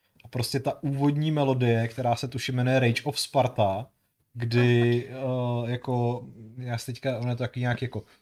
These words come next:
tu, du, tu, tu, du, tu, a teď jako sleduješ, jak ty titáni lezou na Olymp a, a Kratos je nasranej. To je, to je jako, to je song, který mám ve svém workout playlistu, protože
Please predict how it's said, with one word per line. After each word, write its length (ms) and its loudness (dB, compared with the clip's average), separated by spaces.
tu, 100 0
du, 180 6
tu, 480 2
tu, 420 6
du, 140 6
tu, 220 0
a 80 -2
teď 140 4
jako 180 2
sleduješ, 360 2
jak 140 -4
ty 260 4
titáni 440 4
lezou 280 4
na 160 2
Olymp 460 4
a, 200 6
a 460 4
Kratos 420 -2
je 80 0
nasranej. 460 2
To 80 0
je, 220 4
to 100 0
je 60 6
jako, 500 0
to 120 2
je 360 4
song, 540 2
který 280 0
mám 180 2
ve 80 0
svém 220 -2
workout 400 2
playlistu, 560 2
protože 300 -2